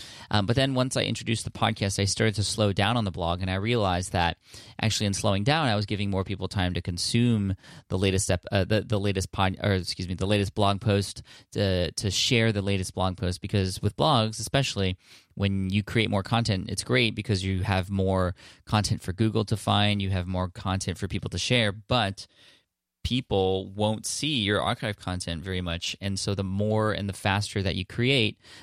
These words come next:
the m-, faster the content that you write, it's actually gonna be hidden, uh, after a while. So you need to make, uh, make sure you do a good job of actually promoting the content that you come out with, not just come out with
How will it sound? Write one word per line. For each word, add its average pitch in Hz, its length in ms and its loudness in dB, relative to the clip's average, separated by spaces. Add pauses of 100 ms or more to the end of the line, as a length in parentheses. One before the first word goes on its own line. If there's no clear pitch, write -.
(120)
the 95 320 2
m-, 98 340 -4
faster 98 680 0
the 90 340 2 (300)
content 113 320 2
that 98 140 0
you 92 100 -4
write, 104 160 2
it's 92 140 -2
actually 87 220 -2
gonna 92 120 -2
be 87 100 -4
hidden, 98 440 0 (280)
uh, 78 200 0
after - 260 -2
a 87 60 0
while. 82 320 0
So - 160 0
you 95 120 0
need 113 120 0
to 185 100 2
make, 170 260 -2 (200)
uh, 104 260 2
make 117 160 2
sure - 160 -2
you 110 80 2
do 104 160 0
a 101 40 0
good 98 120 0
job 95 160 2
of 92 80 -2
actually 92 280 0
promoting 98 460 0
the 92 80 -2
content 90 420 -4
that 85 100 0
you 90 100 -4
come - 240 -2
out 82 160 2
with, 85 240 -6
not 98 160 2
just - 240 -2
come 101 160 0
out 95 160 4
with 92 260 -4